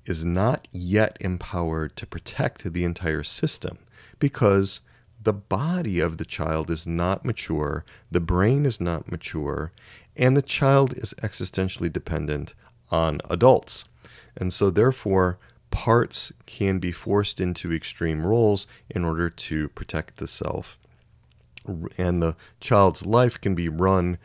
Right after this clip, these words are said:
by young managers who just don't have the equipment, the cognitive or emotional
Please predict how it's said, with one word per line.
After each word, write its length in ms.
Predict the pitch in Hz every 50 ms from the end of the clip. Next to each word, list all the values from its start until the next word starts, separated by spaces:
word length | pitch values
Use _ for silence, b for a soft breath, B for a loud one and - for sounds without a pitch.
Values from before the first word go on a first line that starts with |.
| b b b b
by 100 | 67 78
young 340 | 85 82 87 90 92 90
managers 720 | 85 85 92 98 98 95 87 - - 71 69 71 71 - - B B B B B B B
who 120 | - 123
just 400 | 107 - - 143 151 139 - -
don't 220 | 110 104 101 95
have 440 | 85 87 87 87 85 82 80 78 - - b b b b b b
the 500 | - 85 78 80 - 90 85 82 - - - _
equipment, 920 | - - - - - - - 156 170 - - - - 80 78 - - - - -
the 140 | - 92
cognitive 840 | - - - - - 98 101 104 107 107 107 101 104 101 101 101 - B B B B B B B
or 440 | - - 92 87 85 80 82 80 - -
emotional 1080 | - 90 87 90 90 90 92 107 110 - - - 95 92 90 85 85 80 80 80 80